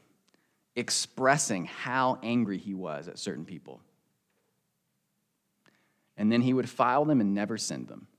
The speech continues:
And when his files were opened many years later, they would find these letters at the bottom. It would say, "Never signed, never sent."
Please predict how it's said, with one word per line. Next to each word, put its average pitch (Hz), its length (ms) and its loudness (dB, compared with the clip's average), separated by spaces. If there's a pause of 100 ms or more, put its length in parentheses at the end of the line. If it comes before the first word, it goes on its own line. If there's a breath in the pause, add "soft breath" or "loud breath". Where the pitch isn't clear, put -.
(2000)
And 107 140 4
when 117 80 6
his 110 140 0
files 131 320 8
were 123 100 4
opened 127 320 6
many 127 220 6
years 123 240 0
later, 127 240 6
they 117 100 2
would 107 160 0
find 135 320 4
these 123 160 2
letters 127 240 4
at 113 60 -4
the 110 80 -6
bottom. 127 400 8
It 117 80 2
would 107 120 -4
say, 104 280 0
"Never 123 260 2
signed, 147 480 2 (1120)
never 98 260 -4
sent." - 380 -8